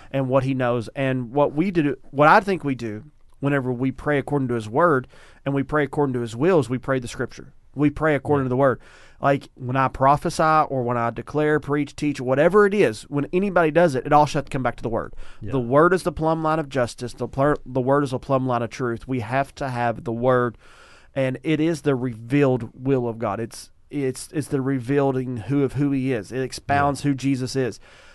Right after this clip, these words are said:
Speaker 1: Um, do we need the spirit of wisdom and revelation to, to understand it in its fullest context? Of course we do.
Speaker 2: Yes.
Speaker 1: But I, if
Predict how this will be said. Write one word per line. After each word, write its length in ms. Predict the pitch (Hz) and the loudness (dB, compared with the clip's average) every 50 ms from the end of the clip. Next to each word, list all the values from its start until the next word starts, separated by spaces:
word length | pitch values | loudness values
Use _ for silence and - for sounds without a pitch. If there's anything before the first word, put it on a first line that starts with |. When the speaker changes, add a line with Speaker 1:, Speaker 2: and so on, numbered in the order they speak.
| - - | -14 -6
Speaker 1:
Um, 480 | - 131 127 123 120 117 120 120 127 - - | -4 -2 -2 -2 -2 -4 -6 -8 -10 -6 -2
do 100 | 143 147 | 0 2
we 100 | 147 143 | 2 2
need 120 | 147 151 | 2 0
the 100 | 139 139 | 0 -2
spirit 240 | - - 156 156 139 | -4 -4 -2 0 0
of 80 | 139 | 0
wisdom 260 | 135 151 147 131 135 131 | 0 0 0 0 0 0
and 60 | 135 | 0
revelation 480 | 135 127 131 135 135 131 - - 135 123 | 0 0 0 0 0 0 -2 -4 -8 -6
to, 320 | - 131 127 127 131 113 - - - - _ _ - | -6 -4 -4 -4 -4 -6 -8 -12 -20 -20 _ _ -6
to 200 | - 139 139 - | -4 -4 -4 -2
understand 760 | 156 151 143 131 135 127 - - - - 143 147 147 143 139 | -2 -2 0 -2 -2 -4 -8 -6 -4 -2 0 0 0 0 -2
it 80 | 143 | -4
in 40 | 147 139 | -4 -6
its 120 | - - | -10 -8
fullest 260 | - 143 139 135 135 - | -4 -4 -4 -2 -2 -4
context? 420 | 135 147 147 - 170 156 - - | -4 -2 -2 -2 -2 -4 -4 -8
Of 100 | 139 127 | -14 -10
course 400 | - 160 190 202 - - - - - | -8 -6 -6 -6 -8 -12 -16 -18 -8
we 180 | - 139 143 135 | -4 -2 0 0
do. 100 | 131 123 113 | 0 -2 -2
Speaker 2:
Yes. 120 | 107 - - - - - - _ - - | -4 -10 -14 -20 -20 -20 -20 _ -20 -6
Speaker 1:
But 440 | 123 143 147 143 139 131 127 - - - - - - - - - - | -2 2 2 4 4 2 0 -2 -6 -18 -20 -20 -20 -20 -20 -10 -2
I, 340 | 131 139 143 151 147 143 - - _ - _ _ _ | 2 4 4 6 4 4 2 -2 _ -20 _ _ _
if 180 | - 160 - | -4 -4 -2